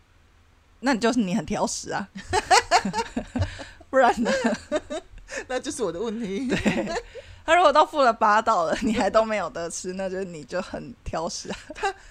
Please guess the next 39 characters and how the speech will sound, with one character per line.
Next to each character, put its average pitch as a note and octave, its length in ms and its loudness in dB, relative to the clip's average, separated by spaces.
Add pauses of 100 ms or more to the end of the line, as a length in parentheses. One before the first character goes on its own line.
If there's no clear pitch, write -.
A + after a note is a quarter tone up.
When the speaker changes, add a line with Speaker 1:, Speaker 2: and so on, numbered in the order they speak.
(100)
Speaker 2:
他， F4+ 160 4 (220)
他 F#4 160 0
可 F4 160 -4
能 B3 160 -8
附 D#4+ 200 -16
的 B3+ 160 -2 (360)
就 D4+ 120 -6
是 - 200 -8
跟 D4 120 -4
我 A3 120 -6
唱 B3+ 260 -6
反 E3+ 220 -4
调， A#3+ 180 -4
故 B3 240 -10
意 C4 140 -2
的 - 100 -10 (240)
啊。 A#3+ 160 -6 (680)
Speaker 1:
我， A#3 200 4 (220)
诶， A3+ 720 -2 (100)
早 A#3 160 2
餐 D#4 160 -4
会 F#4+ 140 -2
吃 D#4+ 220 -6
的 C4+ 140 0
粥 A#3+ 440 -2
是， F#3 760 -6 (240)
就 B3 180 -2
真 A3+ 260 -4
的 G#3 60 -4
是 G#3 180 -6
像 F#3 200 -6 (140)
虱 - 240 -8
目 G3+ 180 -6
鱼 D3+ 200 -12
粥、 E3 360 -2 (300)
咸 E3+ 400 -10
粥 E3+ 300 -4
这 G3+ 100 -8
种。 E3 220 -12